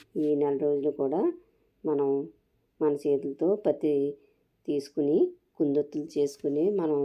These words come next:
దీపారాధన చేసుకుంటే చాలా మంచిది. అందుకని నేను ఇలా చేసుకున్నాను. నేను రెండు మాలల కింద చేశాను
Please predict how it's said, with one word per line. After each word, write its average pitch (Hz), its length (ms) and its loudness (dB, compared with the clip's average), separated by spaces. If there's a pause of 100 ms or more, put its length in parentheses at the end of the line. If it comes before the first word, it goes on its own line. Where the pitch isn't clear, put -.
దీపారాధన 143 640 0 (400)
చేసుకుంటే 147 560 0
చాలా 147 300 2
మంచిది. 143 460 0 (440)
అందుకని 143 520 2 (440)
నేను 147 300 4 (600)
ఇలా 143 260 -2
చేసుకున్నాను. 143 720 0 (260)
నేను 147 260 0
రెండు 143 240 0
మాలల 139 320 0
కింద 143 260 -2
చేశాను 135 460 0